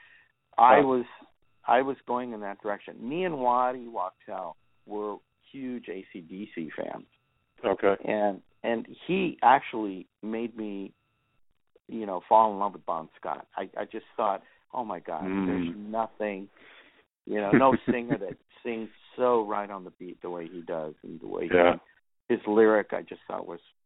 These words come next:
Speaker 1: so simple but so brilliant." Anyway, I, I really got into them, which, which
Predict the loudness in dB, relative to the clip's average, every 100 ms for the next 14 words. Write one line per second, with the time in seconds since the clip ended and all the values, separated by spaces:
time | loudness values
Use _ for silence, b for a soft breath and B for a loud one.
0 | _ _ -20 -6 -4 -4 -6 -4 -4 -6
1 | -12 _ -8 -6 -6 -6 -10 -16 B B
2 | B B 2 2 0 0 0 0 -2 -2
3 | -4 -2 -2 -2 -6 -6 -10 -10 -6 -6
4 | -6